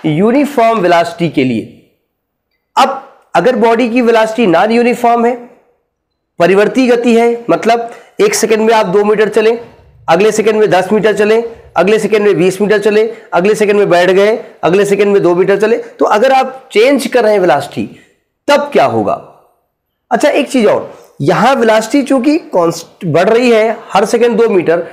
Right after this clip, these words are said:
तो इसमें acceleration नहीं है, त्वरण नहीं है, क्योंकि जब समान चाल से आप चलते हैं,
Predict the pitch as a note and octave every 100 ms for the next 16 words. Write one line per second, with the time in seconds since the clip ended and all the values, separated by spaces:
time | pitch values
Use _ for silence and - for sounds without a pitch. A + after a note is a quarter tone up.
0 | - - - F#3 A3 B3 B3 C#4 - B3+
1 | C4 C4+ - E3+ G2 E2+ - G#3 A#3 B3
2 | A#3 E3 - - _ _ _ _ _ -
3 | G3+ F#3+ G#3 - C#3+ D#3 A#3+ A3+ G#3 G#3
4 | G#3 G3+ F3+ E3+ D3+ C#3 D3 D3+ F3+ G#3
5 | -